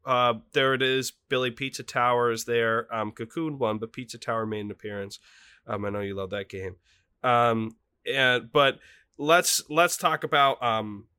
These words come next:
I, I, I'll move over to mine. Um, and I just wanna see if it's, it wasn't even nominated for best sim strategy game. I disagree with that, uh, 'cause I think it was. Um,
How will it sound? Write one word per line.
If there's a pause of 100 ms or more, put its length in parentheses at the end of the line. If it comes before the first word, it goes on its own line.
(120)
I,
I,
I'll
move
over
to
mine. (140)
Um,
and
I
just
wanna
see
if
it's, (320)
it
wasn't
even
nominated
for
best
sim
strategy
game.
I
disagree
with
that, (600)
uh,
'cause
I
think
it
was. (520)
Um,